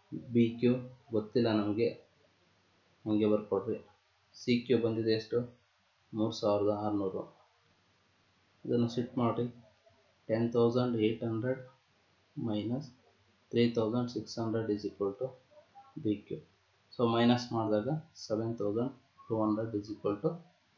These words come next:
ಬಿ ಕ್ಯೂ ಬರ್ತದೆ. So, this is the distance of that one. So, ಏರ್‌ಪ್ಲೇನ್ ಅಲ್ಲಿಂದ ಇಲ್ಲಿಗೆ ಬಂದಿದೆ ಅಂತ. So, ವೆಲಾಸಿಟಿ ಒಂದು ಫಾರ್ಮುಲಾ ಇದೆ. So,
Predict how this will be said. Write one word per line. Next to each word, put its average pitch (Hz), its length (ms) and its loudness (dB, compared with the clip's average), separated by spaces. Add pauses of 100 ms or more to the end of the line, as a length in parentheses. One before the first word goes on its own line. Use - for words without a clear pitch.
(140)
ಬಿ 98 100 2 (120)
ಕ್ಯೂ - 160 -6
ಬರ್ತದೆ. - 180 -14 (300)
So, 117 60 -2 (120)
this 113 220 -6
is 120 100 0
the 123 80 8 (100)
distance 127 520 -2
of 101 60 -8 (100)
that - 160 -8 (100)
one. - 100 -20 (600)
So, 131 80 0 (180)
ಏರ್‌ಪ್ಲೇನ್ 147 400 4
ಅಲ್ಲಿಂದ 127 320 2 (100)
ಇಲ್ಲಿಗೆ 120 300 0
ಬಂದಿದೆ 104 380 -8
ಅಂತ. - 20 -20 (720)
So, - 80 -2 (120)
ವೆಲಾಸಿಟಿ 143 520 4
ಒಂದು 139 160 2
ಫಾರ್ಮುಲಾ 131 360 4
ಇದೆ. 101 120 2 (240)
So, 139 80 -2